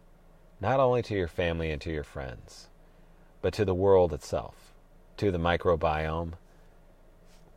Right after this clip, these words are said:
to the beef that you eat, the potatoes you eat,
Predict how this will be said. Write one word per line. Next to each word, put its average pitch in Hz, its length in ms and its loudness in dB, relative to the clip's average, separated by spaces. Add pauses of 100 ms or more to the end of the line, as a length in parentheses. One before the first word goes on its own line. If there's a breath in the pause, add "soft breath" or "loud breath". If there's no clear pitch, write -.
to 90 440 0
the 82 60 -8
beef 82 480 -6 (180)
that - 240 -6
you 78 120 -4
eat, 73 200 -8 (1160)
the 85 80 -4
potatoes 82 640 -4
you 73 180 -8
eat, 71 180 -12